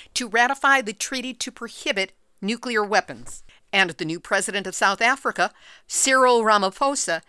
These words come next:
says his country will try to diversify its energy capacity and the nuclear energy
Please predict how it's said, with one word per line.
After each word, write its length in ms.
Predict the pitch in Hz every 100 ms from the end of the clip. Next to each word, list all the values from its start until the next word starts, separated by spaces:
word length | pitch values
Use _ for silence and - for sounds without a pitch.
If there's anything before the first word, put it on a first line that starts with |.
| _ -
says 420 | - 262 240 -
his 200 | 339 -
country 600 | - 311 277 285 269 269
will 240 | 233 214
try 320 | - - 233
to 140 | - 202
diversify 640 | 202 196 214 240 - 214
its 200 | 185 170 -
energy 320 | 233 247 254
capacity 720 | - 240 233 233 262 240 254 - - -
and 220 | 202 175
the 200 | 160 170
nuclear 480 | 165 233 269 220 -
energy 380 | 233 285 269